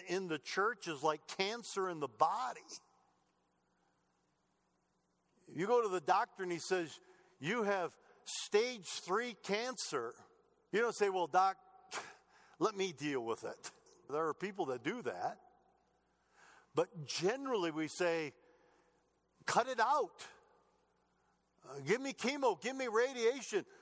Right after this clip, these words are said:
because we know if we don't deal with the cancer and it continues to grow, it's gonna kill us. So we deal with sin in the church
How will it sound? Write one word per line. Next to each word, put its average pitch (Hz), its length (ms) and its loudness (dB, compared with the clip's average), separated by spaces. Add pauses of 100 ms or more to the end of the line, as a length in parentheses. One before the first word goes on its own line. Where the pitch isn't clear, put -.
(200)
because 190 300 2
we 214 140 -2
know 240 180 4
if 214 100 -4
we 220 120 -4
don't 220 360 2
deal 254 320 2
with 214 120 -2
the 180 80 0
cancer 226 420 -2
and 196 80 -2
it 180 100 -4
continues 214 540 -4
to 170 80 -8
grow, 233 220 4
it's 254 120 -12
gonna 196 200 0
kill 294 340 0
us. - 600 -8 (1500)
So 156 80 -4
we 139 120 -4
deal 190 260 2
with 151 100 -6
sin 202 240 -2
in 180 100 -4
the 147 60 -8
church 190 300 -2